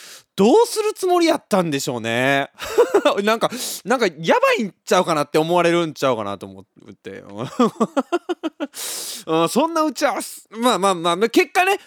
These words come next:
僕としてはすごく家が近いし、まあ、めちゃくちゃ助かったっていう話なんですけど、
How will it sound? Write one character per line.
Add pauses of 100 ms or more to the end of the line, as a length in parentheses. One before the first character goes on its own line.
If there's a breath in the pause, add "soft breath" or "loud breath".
(120)
僕
と
し
て
は
す
ご
く
家
が
近
い
し、
ま
あ、
め
ち
ゃ
く
ち
ゃ
助
か
っ
た
っ
て
い
う
話
な
ん
で
す
け
ど、